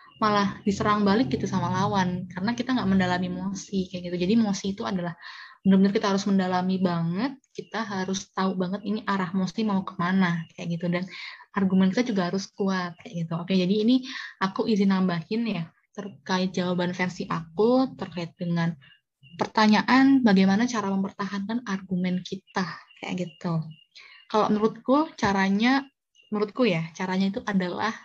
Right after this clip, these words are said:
kita nggak boleh omong kosong. Kayak gitu. Tau lah ya omong kosong gimana ya. Jadi maksudnya omong kosong itu, eh, pendapat aja, opini aja kayak gitu. Itu, eh, benar-benar sangat dihindari, teman-teman. Sangat dihindari.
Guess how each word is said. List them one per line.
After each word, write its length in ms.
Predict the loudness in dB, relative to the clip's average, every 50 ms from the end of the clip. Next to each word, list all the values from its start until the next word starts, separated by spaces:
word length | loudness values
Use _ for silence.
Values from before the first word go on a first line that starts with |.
| -20 _ _ -10
kita 240 | -2 0 2 2
nggak 200 | 4 2 2 2 2
boleh 160 | 2 2 2 2 2
omong 240 | 2 2 2 2 0
kosong. 400 | -2 -6 -8 -8 -8 -6 -6 -6 -8 -10 -14 _ _ _ _ _ _ _ _ _ _ _ _ _ _
Kayak 320 | -8 -6 -4 -2 -2 -2 -2
gitu. 80 | -2 0 2
Tau 160 | 2 4 4
lah 160 | 4 4 4
ya 160 | 4 4 4 4
omong 240 | 4 4 4 4
kosong 240 | 2 0 0 0 0
gimana 320 | 0 0 0 2 2 2 2
ya. 160 | 0 -2 -4 -4
Jadi 240 | -2 0 0 2 2
maksudnya 480 | 2 0 -2 -4 -6 -6 -4 -6 -6 -4
omong 320 | -4 -2 -2 -4 -4 -4
kosong 320 | -6 -6 -6 -6 -6 -6 -6
itu, 400 | -6 -8 -6 -2 0 0 0 0 -4 -14 -18 -18 -20 -20 -20 -12 _
eh, 140 | -6 -4 0
pendapat 400 | 2 2 2 2 2 0 -4 -4 -2 -2
aja, 240 | -2 -2 -2 -4 -6 -10 _ _ _ _ _ -20 -14 -6
opini 400 | -4 -2 0 2 2 2 2 2
aja 320 | 0 2 2 4 4 4 2 0
kayak 240 | -2 -4 -6 -6 -6
gitu. 100 | -4 -4 -4
Itu, 140 | -2 -2 -4 -4 -6 -10 _ _ _ -20 -20 -20 -20 _ _ _
eh, 200 | 0 2 2 4 6
benar-benar 400 | 6 6 6 6 6 4 2 2
sangat 320 | 0 -2 -4 -2 -2 -2 0
dihindari, 640 | 0 2 2 4 4 4 2 0 0 -2 -4 -6
teman-teman. 480 | -8 -8 -8 -8 -8 -10 -10 -10 -12 -12 -16 -20 -20 _ _ _ _ _ _ -20 -20 -20 -20 _ _ _ _ -2
Sangat 240 | 2 2 2 2 2 2
dihindari. 560 | 4 4 4 4 4 2 0 0 -2 -2 -6